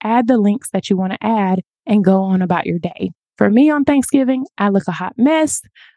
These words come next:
My hair is pulled up. I'm usually cooking in the kitchen. And so I don't wanna have to be posting in real time in my stories. So that's another tip for you to be able to make it even more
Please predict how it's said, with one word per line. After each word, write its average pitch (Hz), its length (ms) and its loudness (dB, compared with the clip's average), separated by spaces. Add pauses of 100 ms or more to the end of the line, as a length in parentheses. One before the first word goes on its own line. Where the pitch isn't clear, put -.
My 170 80 -6
hair 302 240 2
is 311 160 -4
pulled 285 260 0
up. 277 160 -2
I'm 190 140 -2
usually 190 340 -2
cooking 285 400 0
in 247 100 4
the 226 60 -2
kitchen. 233 540 -2 (200)
And 220 140 -2
so 214 180 2
I 220 200 0
don't 262 180 2
wanna 226 220 0
have 208 240 -2
to 196 80 -2
be 190 160 -2
posting 208 580 0
in 202 180 0
real 190 260 0
time 185 520 -6 (160)
in 214 160 4
my 185 140 -4
stories. - 640 -6 (200)
So 254 120 0
that's 254 160 2
another 226 340 2
tip - 320 -4
for 190 80 -2
you 190 300 -2
to - 100 -20
be 190 140 2
able 180 180 -2
to 180 60 -6
make 180 260 -6
it 190 140 -4 (240)
even 285 480 2
more 226 520 2